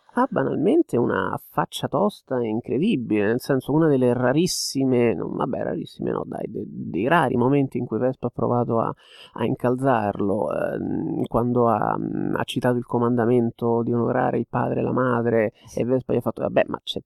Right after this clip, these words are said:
pure quello di non uccidere". E non, non si è scomposto di un pelo, cioè veramente, mm, abbiamo, mm, in qualche maniera glorificato una serie di, mm, bricconi criminali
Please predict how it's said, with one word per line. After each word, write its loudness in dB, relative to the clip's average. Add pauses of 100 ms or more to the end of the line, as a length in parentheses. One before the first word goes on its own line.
pure 0
quello 0
di -2
non -2
uccidere". -2 (380)
E 0
non, 0
non 0
si -4
è 0
scomposto -4
di -2
un -2
pelo, -2
cioè -2
veramente, -2
mm, 0 (1400)
abbiamo, 2 (160)
mm, -10 (320)
in 0
qualche 0
maniera 4
glorificato 2
una 2
serie 2
di, 0
mm, -6
bricconi 2
criminali 0